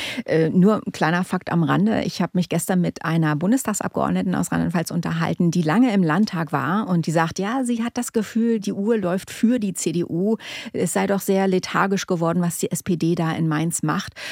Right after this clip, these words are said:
Und sie sagt, sollte die C D U gewinnen, dann wird das so sein, wie wenn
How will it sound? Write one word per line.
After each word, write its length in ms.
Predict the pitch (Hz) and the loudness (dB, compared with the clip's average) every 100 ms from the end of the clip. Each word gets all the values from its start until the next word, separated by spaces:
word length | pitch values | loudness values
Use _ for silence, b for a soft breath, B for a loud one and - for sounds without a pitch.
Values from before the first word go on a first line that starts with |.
| B - | B -4
Und 200 | 180 185 | 0 0
sie 100 | 180 | 2
sagt, 260 | 185 170 - | 2 0 2
sollte 480 | 180 208 349 339 | 4 6 6 2
die 180 | 262 233 | 0 0
C 160 | - 220 | 0 0
D 140 | 196 | 0
U 100 | 180 | 0
gewinnen, 480 | 165 165 156 - 175 B B B - | 0 0 0 -2 -8 B B B -2
dann 220 | 175 160 | 0 4
wird 200 | 233 254 | 2 2
das 160 | 240 | -2
so 100 | - | 0
sein, 460 | 208 175 170 190 175 | 0 2 2 2 2
wie 160 | 185 170 | 2 2
wenn 300 | 165 160 | 0 0